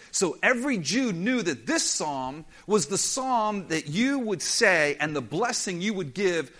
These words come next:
when Messiah finally came. So why did they start singing this? I mean, I can understand them blessing the Lord because he had healed people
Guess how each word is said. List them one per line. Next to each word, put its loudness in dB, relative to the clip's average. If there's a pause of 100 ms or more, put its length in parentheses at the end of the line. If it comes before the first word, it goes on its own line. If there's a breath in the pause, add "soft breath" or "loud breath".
when -2
Messiah 0
finally -2
came. 0 (540 loud breath)
So 0 (300)
why 0
did 0
they 2
start -4
singing 0
this? -4 (360)
I -2
mean, 2
I 4
can 0
understand 0
them -2
blessing -2
the -4
Lord 0 (160 loud breath)
because -2
he -4
had -2 (160 loud breath)
healed 0
people -6